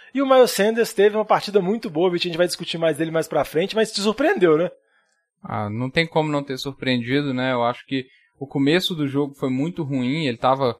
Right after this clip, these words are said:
Speaker 2: com oito carregadas pra vinte jardas, tava no que a gente esperava e de repente, bum, T D, oitenta e duas jardas, e aí o Jalen Hurts começou a correr igual um louco, e aí eu acho que vi-,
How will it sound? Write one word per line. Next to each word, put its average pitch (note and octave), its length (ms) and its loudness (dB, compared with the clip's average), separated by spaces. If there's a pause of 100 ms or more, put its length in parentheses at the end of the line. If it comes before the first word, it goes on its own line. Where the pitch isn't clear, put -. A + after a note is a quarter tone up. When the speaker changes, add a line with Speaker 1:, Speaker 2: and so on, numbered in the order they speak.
(420)
Speaker 2:
com B2 240 2
oito D#3 200 4
carregadas B2+ 640 0
pra A#2+ 200 -2
vinte A#2+ 320 -10
jardas, A2+ 580 0
tava C3+ 260 2
no C#3 460 -2
que - 80 -2
a D#3+ 80 4
gente D#3+ 160 -4
esperava D3+ 680 4
e D#3 60 0
de C#3+ 100 -2
repente, D3+ 440 2
bum, F3 340 4
T D#3 180 0
D, C#3+ 140 4
oitenta D3+ 340 0
e C#3 60 0
duas C#3 240 2
jardas, F3+ 640 2 (360)
e F#3+ 120 6
aí F#3+ 260 8
o A3 100 2
Jalen F#3+ 240 6
Hurts E3+ 280 6
começou F3 340 4
a - 20 4
correr D#3+ 300 2
igual D#3+ 240 6
um E3 100 4
louco, E3 480 4 (360)
e E3+ 100 6
aí E3+ 160 8
eu F#3+ 140 10
acho F#3+ 160 4
que G#3 100 -4
vi-, F#3 300 -8